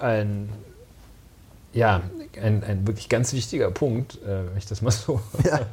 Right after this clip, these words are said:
Speaker 1: <laughs> so lehrermäßig
Speaker 2: Ja.
Speaker 1: sagen darf. Ähm, denn das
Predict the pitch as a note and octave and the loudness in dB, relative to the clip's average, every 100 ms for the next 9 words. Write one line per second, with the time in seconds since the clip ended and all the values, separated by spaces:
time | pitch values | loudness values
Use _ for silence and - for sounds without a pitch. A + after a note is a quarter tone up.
0 | - - - C#4 - F3+ C3 G#2 A2+ G#2 | -4 -4 -2 -2 0 0 0 0 2 4
1 | G2 A#2 A2 F#2+ G2 G#2 C3 D3 B2+ A2 | 6 4 4 4 2 4 6 6 6 2
2 | F#2 F2+ C#3 - - - - - G2+ G2 | 0 0 -2 -6 -18 -18 -18 -2 2 4
3 | G2 G2 - - - - A2+ A2 A2 G#2+ | 2 -2 -12 -20 -18 2 6 6 4 0
4 | - - - - A2 A2 G#2+ | -4 -16 -14 0 2 2 -2